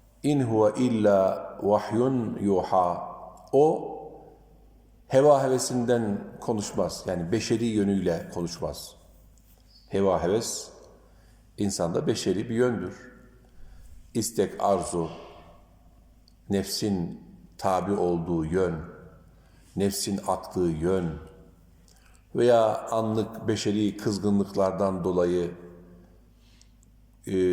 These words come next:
ortaya çıkaran, çıkartılan tavır, küskünlük, kızgınlık, sevgi, buna benzer zafiyet içeren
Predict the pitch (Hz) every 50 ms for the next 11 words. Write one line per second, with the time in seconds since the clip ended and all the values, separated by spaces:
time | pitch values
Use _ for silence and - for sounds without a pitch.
0 | 90 90 87 85 82 80 87 - - - - - - - - - - 110 107 104
1 | 104 - 113 110 110 110 - - - 110 107 104 104 101 101 101 - - - -
2 | - 104 - 104 98 98 - 101 101 92 90 85 - - - 113 110 107 110 104
3 | 85 - - - - - - - - - - - - - - - - - - -
4 | - - - - - - - - - - - _ - _ _ _ _ _ - -
5 | 120 107 - - - 117 113 117 117 113 - - - - - 107 98 92 101 113
6 | 113 113 117 120 113 - - - - - - - - - - - - - - -
7 | _ _ - - - - 101 107 104 101 98 110 123 120 101 87 80 - - -
8 | - - - - - - - - - - _ - - - - - - - - -
9 | - - - - - - - - - _ - - - 98 110 120 117 110 117 107
10 | 104 90 92 92 87 87 - - - - - - - - - - - - - -
11 | - - - - - - - - - - - _ _ - - - - - 87 101
12 | 104 104 107 104 - 113 110 117 113 113 - - - - - - - - - -
13 | - - - - - - - 101 - 117 101 98 95 92 90 87 82 - - -